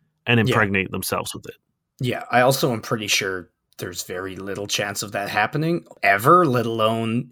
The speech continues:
Speaker 2: after ten minutes or t-, uh, twenty minutes or however long it takes them to sneak into the bathroom and find the condom in the bin.
Speaker 1: Yeah.
Speaker 2: Uh, I, I don't understand what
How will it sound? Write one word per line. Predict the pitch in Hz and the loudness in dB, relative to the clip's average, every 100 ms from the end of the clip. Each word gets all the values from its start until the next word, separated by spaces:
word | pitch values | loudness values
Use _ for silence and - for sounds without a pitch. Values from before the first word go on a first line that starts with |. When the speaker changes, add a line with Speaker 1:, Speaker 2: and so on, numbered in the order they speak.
| - | 0
Speaker 2:
after | 120 117 120 107 117 _ _ - | 0 0 -2 -2 -4 _ _ -12
ten | - 127 117 | 2 4 4
minutes | 110 117 123 - | 2 0 0 -4
or | - 113 | -4 -6
t-, | - - - | -6 -12 -10
uh, | 123 | -10
twenty | - 131 131 | -2 0 2
minutes | 131 135 131 | 2 2 2
or | 120 | 4
however | 131 120 120 131 | 6 6 4 2
long | 120 120 | 2 0
it | 117 | -2
takes | 120 113 | -4 -2
them | 127 123 | -4 -2
to | - 104 98 - - | -2 -4 -4 -12 -10
sneak | - - 135 120 | -8 0 0 2
into | 135 120 | -2 -2
the | 117 | 0
bathroom | 107 113 - 123 | 2 4 2 -2
and | 110 | -2
find | 110 107 | 0 -2
the | 104 | -2
condom | - 101 113 127 | 0 0 0 0
in | |
the | 131 | 0
bin. | 139 151 170 - - - - | 0 0 -2 -4 -14 -20 -2
Speaker 1:
Yeah. | 120 123 | 2 4
Speaker 2:
Uh, | 123 117 120 - _ _ | 4 2 -2 -12 _ _
I, | 160 - - | -2 0 0
I | 170 | 2
don't | 160 170 196 | 4 6 6
understand | 226 226 - 151 139 143 123 | 4 4 2 2 2 2 0
what | 123 120 123 | 4 6 6